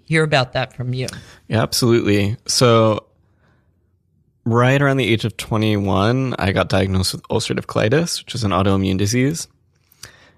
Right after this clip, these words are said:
Speaker 2: Um, and it's also the first kind of time that I was starting to think about dating. I was about to graduate from college
Speaker 1: Mm-hmm.
Speaker 2: and felt very shut down. So I had to navigate my body and my health, and that took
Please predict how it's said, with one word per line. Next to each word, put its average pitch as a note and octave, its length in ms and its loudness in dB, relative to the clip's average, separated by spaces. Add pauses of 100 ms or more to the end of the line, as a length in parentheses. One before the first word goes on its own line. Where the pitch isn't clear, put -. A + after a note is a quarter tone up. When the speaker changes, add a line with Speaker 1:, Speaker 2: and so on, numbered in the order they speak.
(100)
Speaker 2:
Um, F#2+ 440 0
and A#2 100 -2
it's A2+ 120 0
also B2+ 240 2
the G#2+ 120 0
first - 1300 -2 (400)
kind A#2 260 -2
of - 60 -4
time A2+ 180 0
that A2 100 2
I G2 40 4
was F#2+ 160 0
starting G2+ 320 0
to G2 100 -2
think F#2+ 220 -4
about F#2 340 -2
dating. G#2 380 2
I - 20 0
was F#2+ 120 -4
about F#2 160 -4
to - 40 -8
graduate G2 380 -4
from G#2+ 140 -8
college G#2 540 0 (320)
Speaker 1:
Mm-hmm. C#3+ 460 -4 (380)
Speaker 2:
and G2+ 560 0
felt G2 180 0
very A#2 220 2
shut - 180 -6
down. F2 340 -6
So - 140 -2
I - 200 -2 (1500)
had A#2+ 240 2
to B2+ 60 0
navigate G#2+ 680 2
my G#2 380 0
body F#2+ 360 0
and G#2 120 0
my G2+ 120 -2
health, G2 400 -2
and A2 140 -4
that - 120 -6
took - 320 -6